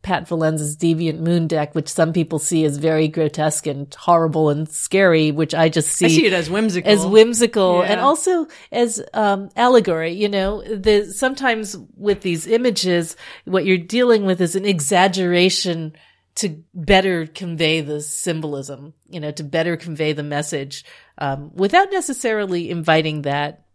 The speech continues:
Speaker 1: exact literal figurative energy, uh, into your life. <laughs>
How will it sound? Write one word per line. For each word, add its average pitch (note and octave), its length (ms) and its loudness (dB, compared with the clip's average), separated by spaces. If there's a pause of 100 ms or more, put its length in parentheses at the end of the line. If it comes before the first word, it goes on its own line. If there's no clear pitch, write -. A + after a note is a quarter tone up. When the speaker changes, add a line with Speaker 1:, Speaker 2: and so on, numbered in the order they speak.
(160)
Speaker 1:
exact D#3 680 0
literal D#3 440 -2
figurative D3+ 480 -2
energy, C#3+ 680 -4 (100)
uh, D#3+ 260 -8
into F3+ 280 -6
your D3 160 -8
life. - 480 -8
<laughs> F4+ 100 4